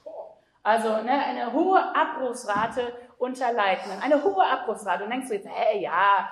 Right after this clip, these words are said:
das ist irgendwie Amerika oder keine Ahnung." Und dann habe ich dieses, ähm,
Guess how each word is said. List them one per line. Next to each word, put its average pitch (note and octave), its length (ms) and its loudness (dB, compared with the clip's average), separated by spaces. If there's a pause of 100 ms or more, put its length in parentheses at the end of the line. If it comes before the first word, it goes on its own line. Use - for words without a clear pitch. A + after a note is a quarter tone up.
(180)
das F#3 160 -10
ist G3+ 140 -14
irgendwie A3 220 -6
Amerika A3+ 720 0
oder A3 160 2
keine - 360 0
Ahnung." C#4 440 0 (440)
Und A#3 140 -4
dann C4 160 0
habe C#4 140 2
ich C4+ 60 -2
dieses, C4 340 -6
ähm, A3 340 0